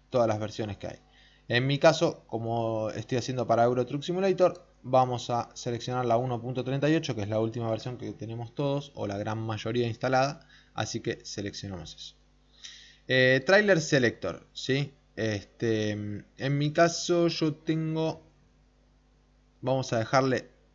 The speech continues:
todos porque, eh, yo tengo el trailer de combustible, así que. Bien, acá nos pregunta, ¿qué origen, de qué ciudad queremos salir?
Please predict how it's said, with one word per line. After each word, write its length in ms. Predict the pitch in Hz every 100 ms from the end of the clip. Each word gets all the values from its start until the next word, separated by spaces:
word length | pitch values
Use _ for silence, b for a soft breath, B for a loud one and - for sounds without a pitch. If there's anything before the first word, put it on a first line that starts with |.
| _ _
todos 520 | - 143 139 147 - - _ _ _ -
porque, 600 | 135 127 - 131 - - _ _ _
eh, 560 | 107 104 98 95 92 - _ _ _ _ _ _ _ _
yo 140 | 127
tengo 180 | 117 117
el 80 | 110
trailer 360 | 117 117 107 101
de 160 | 107
combustible, 600 | - 101 95 - 87 -
así 180 | - -
que. 120 | - _ B B B B B 135
Bien, 260 | 123 101 -
acá 240 | 160 214
nos 140 | 202 170
pregunta, 640 | 135 110 101 - - _ _ _ _ _ _ _ _ _ _ _ _ _ -
¿qué 420 | 185 185 180 160
origen, 460 | 147 151 160 147 127
de 160 | 131
qué 100 | 151
ciudad 300 | 147 143 147
queremos 300 | 139 135 120
salir? 340 | 104 92 85